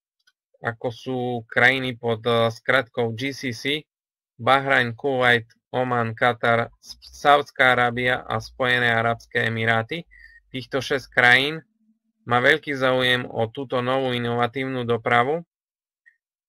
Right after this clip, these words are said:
Práve tým, že oni nemôžu postaviť kdekoľvek, či už asfaltové cesty, železnice, alebo nejaké ďalšie dopravné systémy,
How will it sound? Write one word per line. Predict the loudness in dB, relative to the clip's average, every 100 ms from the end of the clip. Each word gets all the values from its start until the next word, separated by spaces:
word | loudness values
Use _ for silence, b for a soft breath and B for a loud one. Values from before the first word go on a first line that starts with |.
| _ 0
Práve | 4 6 6 4
tým, | -2 0 -2
že | -2
oni | -2 -2 -2
nemôžu | -2 0 -2 -2 -4 -4 -10 _ _ _ _ -2
postaviť | -2 0 0 0 -4 -8
kdekoľvek, | 0 2 4 2 2 4 2 0 -16 -20 -10
či | -6
už | -6 -6 -6
asfaltové | -6 -4 -2 -2 -2 -2 -2
cesty, | -4 -8 -8 -10 -6
železnice, | -2 -2 -2 -6 -10 -2 0 2
alebo | 0 -2 -4 -4 -6
nejaké | -6 -4 -6 -6 -4
ďalšie | -2 -2 -4
dopravné | -6 -4 -4 -4 -6
systémy, | -8 -12 -6 -6 -4 -8